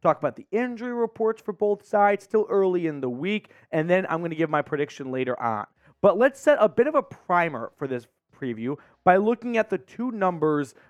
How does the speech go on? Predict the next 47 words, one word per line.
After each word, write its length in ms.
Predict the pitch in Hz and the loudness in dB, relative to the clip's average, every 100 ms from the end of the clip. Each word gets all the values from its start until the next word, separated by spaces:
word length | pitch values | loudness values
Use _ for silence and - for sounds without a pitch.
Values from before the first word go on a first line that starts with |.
| - | 2
uh, 160 | 151 156 | 4 4
by 160 | 170 | 2
looking 260 | 160 175 185 | 0 -2 -6
at 160 | 160 - | -10 -10
the 60 | |
two, 100 | 196 | -2
uh, 140 | 156 147 | 0 0
numbers 260 | 165 165 | 0 -4
for 140 | - 139 | -6 -4
both 280 | 156 160 | -2 -2
teams 360 | - 165 147 123 | -6 -10 -8 -10
in 180 | 127 113 | -12 -12
this 160 | 107 | -12
game, 240 | - 110 104 | -12 -12 -12
excuse 380 | 101 - 113 101 | -16 -12 -12 -12
me. 100 | 98 _ _ _ _ | _ _ _ _ _
The 80 | - | -8
Falcons 520 | - 175 190 - 233 | 2 4 4 0 -4
are 180 | - 180 | 0 2
averaging 800 | 175 180 175 151 135 180 170 160 | 2 2 0 -6 -2 -2 -2 -6
sixteen 600 | 143 - - - - 220 | -10 -16 -20 -20 -12 -12
point 300 | 196 - 180 - | -10 -10 -10 -10
four 180 | 147 160 | -6 -6
points 380 | 160 - 147 - | -6 -12 -12 -10
per 180 | - 151 | -8 -6
game. 220 | 127 113 | -4 -2
That 120 | 123 | -4
is 120 | 127 | -4
twenty-ninth 880 | _ - 147 160 202 175 139 127 120 | _ -10 -10 -10 -12 -4 -2 -2 -6
in 80 | 123 | -16
the 140 | 110 110 | -12 -10
N 80 | |
F 180 | 107 - | -10 -6
L. 220 | 120 117 - _ - | -2 -2 -4 _ -2
But 100 | 165 | 0
their 80 | |
defense 480 | 170 226 285 226 214 | 2 0 0 0 -2
is 80 | 160 | -6
top 340 | - 185 180 | 0 0 0
ten, 280 | - 180 110 - | 0 -2 -2 -6
giving 280 | 139 151 | -4 -2
up 100 | 147 | -4
just 220 | - 143 135 | -6 -14 -10
nineteen 580 | 139 151 175 - 131 | -6 -6 -6 -12 -12
points 340 | 110 - 123 104 | -12 -10 -10 -10
per 200 | - 113 | -12 -10
game. 280 | 117 104 | -8 -10